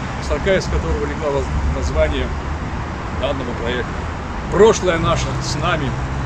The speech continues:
прошлое наше в нас, прошлое наше знамя бьётся сегодня за вас, за вас, молодые души, за вас, молодые сердца. Прошлое не разрушишь,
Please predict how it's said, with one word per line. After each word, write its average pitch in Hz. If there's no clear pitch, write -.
прошлое 180
наше 156
в 123
нас, 160
прошлое 165
наше 147
знамя 156
бьётся 190
сегодня 151
за 147
вас, 156
за 175
вас, 214
молодые 202
души, 180
за -
вас, 117
молодые 165
сердца. 151
Прошлое 139
не 135
разрушишь, 131